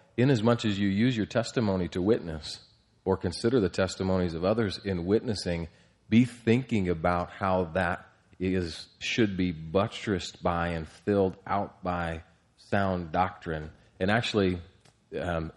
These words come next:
the, the testimony ought to be a supplement to the sound doctrine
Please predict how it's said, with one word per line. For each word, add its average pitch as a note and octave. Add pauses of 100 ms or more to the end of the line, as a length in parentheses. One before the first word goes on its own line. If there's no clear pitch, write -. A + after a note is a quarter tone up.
the, F#2+
the F2+
testimony G2
ought F2+
to F2
be F2
a E2
supplement F2 (220)
to E2+ (300)
the F#2
sound F2+
doctrine E2+